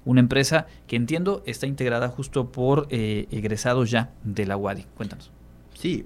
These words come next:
Speaker 2: está conformado por cuatro, eh, socios egresados de la carrera de Ingeniería Bioquímica e Ingeniería Química Industrial de la uadi. Tenemos como director gener-, general a José Cocom,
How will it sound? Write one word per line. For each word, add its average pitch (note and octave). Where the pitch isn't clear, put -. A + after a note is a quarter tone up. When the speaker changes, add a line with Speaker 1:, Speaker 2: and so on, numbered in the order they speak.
Speaker 2:
está D#3+
conformado D#3+
por B2+
cuatro, C3+
eh, A2
socios C3+
egresados B2+
de B2+
la A#2
carrera A#2+
de B2+
Ingeniería A2+
Bioquímica B2+
e B2+
Ingeniería B2
Química G#2
Industrial G2+
de G2+
la G#2
uadi. A#2+
Tenemos D3+
como C3+
director A#2
gener-, B2
general A#2
a A2+
José A2
Cocom, C3+